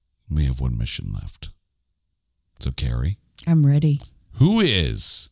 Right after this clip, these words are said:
Speaker 1: your M V P of nineteen ninety-one's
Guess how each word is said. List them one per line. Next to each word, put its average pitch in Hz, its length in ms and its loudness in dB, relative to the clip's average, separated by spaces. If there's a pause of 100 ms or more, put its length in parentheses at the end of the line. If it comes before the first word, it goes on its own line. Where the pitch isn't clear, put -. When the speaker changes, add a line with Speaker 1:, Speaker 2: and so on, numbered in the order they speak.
(120)
Speaker 1:
your 87 400 2
M 135 220 4
V 139 180 4
P 65 480 0 (480)
of 71 180 0
nineteen 110 680 0
ninety-one's 80 1200 2